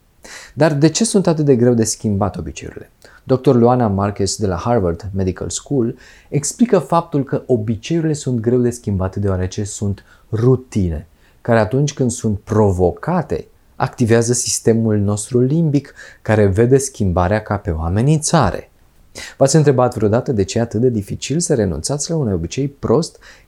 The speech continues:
chiar dacă știți că vă face rău? Să începem cu prima strategie. Alegeți un substitut. Dacă îți place să mănânci ceva dulce după fiecare masă,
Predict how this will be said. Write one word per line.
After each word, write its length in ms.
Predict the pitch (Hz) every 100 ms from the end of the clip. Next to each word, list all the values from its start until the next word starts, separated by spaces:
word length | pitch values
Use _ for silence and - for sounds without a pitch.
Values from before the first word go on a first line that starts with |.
| _
chiar 240 | 120 120
dacă 280 | 135 123 -
știți 480 | - - 113 120 -
că 100 | -
vă 80 | 78
face 340 | - 110 -
rău? 280 | 85 104 175 - _ _ _ - -
Să 160 | - 170
începem 400 | 147 226 208 196
cu 140 | -
prima 300 | - 131 117
strategie. 720 | 113 - 170 101 90 78 - - _ _ _ _ -
Alegeți 520 | - 110 151 170 180 160
un 120 | 147
substitut. 880 | - 131 117 - 113 107 - - - _ _ _ _
Dacă 200 | 117 135
îți 120 | 147
place 260 | 254 254 190
să 120 | 160
mănânci 380 | 135 135 135 -
ceva 480 | 113 101 110 95 95
dulce 340 | 117 104 90
după 220 | 90 90
fiecare 380 | 85 110 104 98
masă, 400 | 90 90 95 131